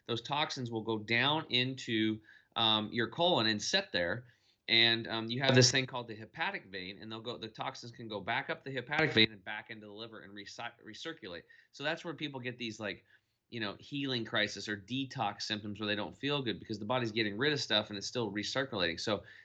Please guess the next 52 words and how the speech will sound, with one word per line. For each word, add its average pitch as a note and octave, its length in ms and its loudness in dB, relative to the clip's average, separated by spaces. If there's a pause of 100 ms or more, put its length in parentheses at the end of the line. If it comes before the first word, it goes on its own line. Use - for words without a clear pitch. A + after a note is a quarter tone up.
that's F3 240 0
why F3+ 80 4
it's D3 140 0
important C3 300 -2
to B2+ 120 0
go B2+ 60 2
in A#2 140 0
day A#2 180 4 (100)
two, C3 560 6 (380)
sweep D#3 500 4
it G#3+ 80 4
out G#3+ 160 4
again, G3 500 4
and B2+ 140 0
you'll, C#3 180 0
you'll C#3 140 2
cut E3 260 2
your B2 120 2
detox B2 520 -2
symptoms G#2+ 400 -4
in G2+ 100 -8
about F#2+ 220 -2
half. F#2+ 380 4 (220)
It's - 100 -20
a A2 40 -18
very C#3 220 -8
smart A#2 380 -14
thing G2+ 220 -12
to F#2 80 -18
do. F#2+ 100 -12 (420)
Now, B2 240 -2 (120)
if B2 160 -10
you A#2+ 160 -6
have B2+ 200 -2
other C3+ 220 -4
issues, F3+ 320 -6
talk A#2 280 -4
to - 60 -18
your A2+ 80 -10
colon A2+ 220 -8
hydrotherapist. A2 680 -4
Maybe G2 200 -8
you G2+ 80 -6
need G#2 220 -6
three F#2 140 -8
or G#2 100 -6
four G#2 240 -6
or - 20 -4
five G2+ 240 -4
or A2+ 80 -4
ten E3+ 240 -2
sessions, A2+ 540 -2